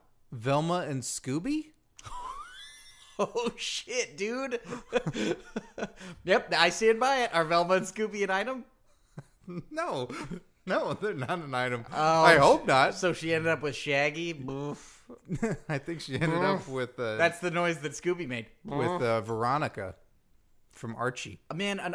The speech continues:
Speaker 2: Archie Scooby-Doo crossover would be the tits.
Speaker 1: Why?
Speaker 2: Uh, because I love those Archie double digests, and I love Scooby-Doo.
Speaker 1: Isn't there something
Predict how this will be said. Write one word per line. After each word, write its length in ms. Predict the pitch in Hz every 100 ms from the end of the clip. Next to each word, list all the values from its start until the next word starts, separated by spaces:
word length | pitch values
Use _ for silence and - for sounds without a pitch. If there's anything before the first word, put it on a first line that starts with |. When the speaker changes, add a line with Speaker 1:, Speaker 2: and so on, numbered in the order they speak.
| -
Speaker 2:
Archie 500 | 170 208 214 233 226
Scooby-Doo 720 | 220 - - 165 170 131 131 139
crossover 680 | - 117 117 120 107 110 113
would 260 | 139 151
be 400 | 180 220 214 214
the 340 | 220 - 320 247
tits. 600 | 262 269 254 247 - -
Speaker 1:
Why? 340 | 135 151 117 92 - - _ - _ _ -
Speaker 2:
Uh, 420 | 143 147 147 147
because 420 | 143 139 156 147 135 -
I 180 | 139 143
love 320 | 143 143 135
those 200 | 147 123
Archie 380 | 127 135 143 131
double 300 | 131 123 120
digests, 680 | 117 123 147 175 - - - _ _ -
and 140 | 127
I 80 | 123
love 280 | 120 131 127
Scooby-Doo. 540 | - 139 131 135 165 _ _ -
Speaker 1:
Isn't 200 | 220 180
there 120 | 330
something 560 | 269 262 233 247 214 190